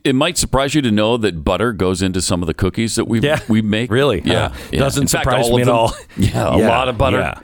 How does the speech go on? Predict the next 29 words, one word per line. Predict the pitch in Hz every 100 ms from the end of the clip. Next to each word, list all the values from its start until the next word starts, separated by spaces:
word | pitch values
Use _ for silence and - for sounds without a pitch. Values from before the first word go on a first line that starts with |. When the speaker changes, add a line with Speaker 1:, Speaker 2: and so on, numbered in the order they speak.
| -
Speaker 2:
Yeah. | - 78
Speaker 1:
So, | 71 131 117
yeah, | 107 87
the | 76
prices | - 78 73 64
have | 62 -
gone | - 57 - - _
through | - 104 95
the | 71
roof. | 58 55
Speaker 2:
It's | -
crazy. | - 160 180 180 64
Speaker 1:
Through | 127 123
the | 80
roof. | - 62 98
Speaker 2:
It | 127 131
is | 135
crazy. | - 151 165 160 - 110 -
And, | 151 147 - - - -
you | 135
know, | 160 156 120 - _ _ - - - - - -
e-, | - - - -
everything | 127 151 196 190 151 131 120 113 53 - -
I've | 113 113
been | 110
thinking | - 135 123 113
about, | 92 98 90 - - 139
<clears throat> | 113
uh, | 76 69 64